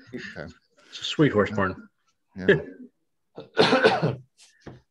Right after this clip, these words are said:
Speaker 1: So Bill and I are, we're gonna do a cross-country road trip to go pick up a barrel of bourbon, <laughs> which is the craziest thing. A barrel of whiskey. It's actually not bourbon, it's whiskey.
Speaker 2: <laughs>
Speaker 1: Uh, we're gonna drive all the way to Colorado to go get this. So, um,
Speaker 2: Hmm.
Speaker 1: that, that should be, that should be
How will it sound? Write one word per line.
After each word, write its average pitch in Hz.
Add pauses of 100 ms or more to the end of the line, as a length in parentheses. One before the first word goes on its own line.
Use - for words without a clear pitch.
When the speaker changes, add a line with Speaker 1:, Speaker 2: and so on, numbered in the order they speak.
(340)
Speaker 1:
So -
Bill 160
and 202
I 185
are, 165
we're 160
gonna 214
do 165
a 127
cross-country 147
road 120
trip -
to -
go 117
pick -
up -
a 101
barrel 120
of 98
bourbon, 117
<laughs> -
which 147
is 147
the 135
craziest 127
thing. 120
A 117
barrel 143
of 127
whiskey. 123
It's 110
actually 110
not 98 (120)
bourbon, 101
it's - (280)
whiskey. 113
Speaker 2:
<laughs> - (480)
Speaker 1:
Uh, 101
we're 135
gonna 156
drive 147
all 147
the 151
way 143
to 110
Colorado 113
to 98
go 95
get 95
this. 76
So, - (400)
um, 92 (400)
Speaker 2:
Hmm. 147 (140)
Speaker 1:
that, -
that 127
should 131
be, 101 (180)
that -
should 127
be 107